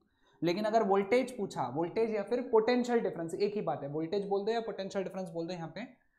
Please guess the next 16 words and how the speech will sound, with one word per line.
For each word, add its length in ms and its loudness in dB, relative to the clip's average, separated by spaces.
तो 80 -2
पोटेंशियल 460 0
डिफरेंस 400 -2
यहाँ 220 -2
पे 80 -4
V, 140 0
है 80 -4
ना, 140 -6
potential 400 0
difference 300 -4
across 320 -6
external 380 -2
resistance 380 -6
R, 40 2
V, 100 -2
that, 240 -6